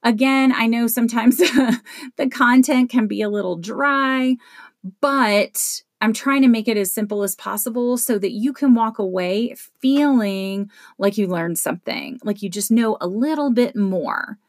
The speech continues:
And then hopefully through the blog and my Friday podcast drops,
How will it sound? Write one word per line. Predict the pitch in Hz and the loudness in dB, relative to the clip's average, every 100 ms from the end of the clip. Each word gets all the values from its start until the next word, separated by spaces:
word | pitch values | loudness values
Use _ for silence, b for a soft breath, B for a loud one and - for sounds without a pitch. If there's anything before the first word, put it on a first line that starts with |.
| B B B B | B B B B
And | 233 226 214 | 0 2 4
then | 294 349 214 202 208 220 - _ _ _ _ _ | 2 2 0 0 0 0 -6 _ _ _ _ _
hopefully | - 330 - 294 240 | 0 0 -2 -2 -2
through | 214 214 202 | -2 -2 -2
the | 185 | -2
blog | 185 185 185 185 - | -2 0 0 0 -2
and | 196 190 | -6 -4
my | 170 | -4
Friday | 175 - 320 320 269 208 | -6 -2 0 2 2 0
podcast | - 175 170 - 165 170 | -2 -4 -4 -8 -10 -6
drops, | - 170 165 - - | -6 -4 -4 -6 -12